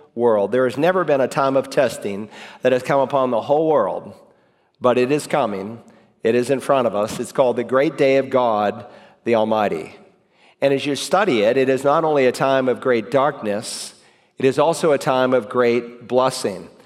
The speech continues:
The time of blessing, John will unfold later in the Revelation in the nineteenth chapter,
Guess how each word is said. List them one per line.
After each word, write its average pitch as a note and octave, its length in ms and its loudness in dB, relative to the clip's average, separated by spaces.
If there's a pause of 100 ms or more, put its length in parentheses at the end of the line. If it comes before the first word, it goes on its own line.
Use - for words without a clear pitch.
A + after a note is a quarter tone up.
(360)
The B2 120 0
time D3+ 300 0
of B2 160 -2
blessing, C3 580 -2
John B2+ 300 0
will A#2+ 140 0
unfold B2 480 0
later C#3 320 0
in B2 60 -4
the A#2 80 -4
Revelation A2+ 640 0
in A#2 80 -4
the G#2+ 100 -2
nineteenth B2 500 -4
chapter, B2+ 560 -4